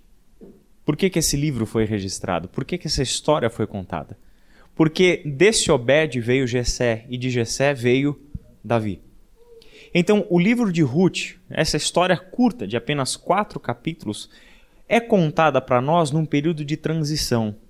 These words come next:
da tragédia do período dos juízes para o início da monarquia real, que começa mesmo com Davi.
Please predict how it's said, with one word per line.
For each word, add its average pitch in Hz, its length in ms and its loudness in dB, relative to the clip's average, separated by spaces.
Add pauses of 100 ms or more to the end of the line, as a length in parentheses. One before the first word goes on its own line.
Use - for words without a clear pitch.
da 120 180 0
tragédia 143 760 0
do 127 120 -2
período 123 560 0
dos 113 200 -2
juízes 147 720 -6 (260)
para 151 200 2
o 156 80 0
início 151 520 -2
da 117 140 0
monarquia 135 720 -2
real, 135 640 2
que 120 140 -6
começa 135 680 2
mesmo 143 400 -2
com 175 240 -6
Davi. 156 520 -4